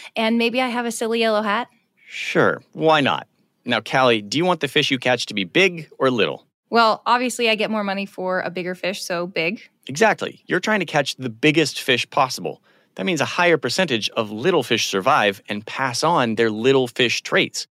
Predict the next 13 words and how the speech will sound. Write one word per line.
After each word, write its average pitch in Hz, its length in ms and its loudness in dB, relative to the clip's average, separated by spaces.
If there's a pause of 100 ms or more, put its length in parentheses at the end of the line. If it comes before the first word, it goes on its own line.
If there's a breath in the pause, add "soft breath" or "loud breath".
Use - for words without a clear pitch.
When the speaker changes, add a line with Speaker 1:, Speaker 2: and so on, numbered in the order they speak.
Speaker 2:
And - 100 -2
since 156 200 0
it's 139 120 -6
all 151 160 6
part 147 180 2
of 113 80 -2
an 117 100 -2
ecosystem, 123 960 0 (100)
there 127 140 4
will 160 80 4
be 117 120 0
ripple 131 300 2
effects. - 460 -4